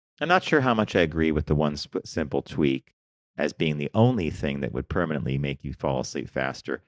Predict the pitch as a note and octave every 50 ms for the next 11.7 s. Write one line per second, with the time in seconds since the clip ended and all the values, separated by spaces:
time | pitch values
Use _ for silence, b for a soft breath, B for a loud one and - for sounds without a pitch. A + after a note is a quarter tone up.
0 | _ - F#2+ G2 G2 G#2 A2+ G2+ E2 C#2+ B1+ C#2+ C2+ B1 - - G1+ - - -
1 | _ _ b b b b b _ _ _ _ _ - - A#2+ A2+ A2+ - F3+ A3+
2 | A3 - - D#3+ - - E2+ D#2+ D2+ C#2+ C#2+ C#2 - - D2 D2 D2 C#2+ C#2+ C#2
3 | C#2 C#2 C#2 C2+ - - _ - E2 F2+ C#2+ F#2+ B2+ D#3 D3+ A2 G2 - - F2
4 | D#2 D#2 - - D#2 B1+ C2+ C2+ C#2 C#2 C#2 - - - C2+ D2 C#2+ C#2 C2+ C2+
5 | C2+ C2+ - - - C2+ C2+ C3 C3 C2 - B2+ C3 - _ _ _ _ _ _
6 | _ _ _ _ _ _ _ _ _ _ _ - F2 E2+ F2+ F#2 F2+ D#2+ D2+ D2+
7 | D#2 D2+ D2+ - D2 C#2 C#2+ - C#2+ C2+ C2 C2+ C2+ C#2 _ _ _ _ _ _
8 | _ _ _ _ _ _ - - - D#2+ D#2+ - - - - C#2+ C2+ - - -
9 | D#2+ D2 D2 C#2+ C#2+ - - - C2+ C2+ - C#2+ C#2 A1 C2+ C#2 C#2 C2+ C2+ C2
10 | C2+ C2+ C2+ D2 C2+ C#2 - - D#2+ D2 C2+ - _ _ _ _ _ _ _ _
11 | _ _ _ _ _ - D2+ C#2+ C#2 C2+ C2+ C2+ C#2 B1+